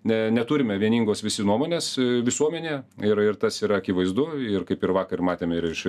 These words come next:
reportažų ir atėjusių žmonių, na, kad vis tiek jiem asocijuojasi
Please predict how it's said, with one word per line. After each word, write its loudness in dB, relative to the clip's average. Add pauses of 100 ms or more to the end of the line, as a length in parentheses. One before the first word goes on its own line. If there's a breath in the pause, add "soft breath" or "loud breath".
reportažų -2
ir -2
atėjusių -2
žmonių, 2
na, 0
kad -6
vis -2
tiek 0
jiem -2
asocijuojasi -2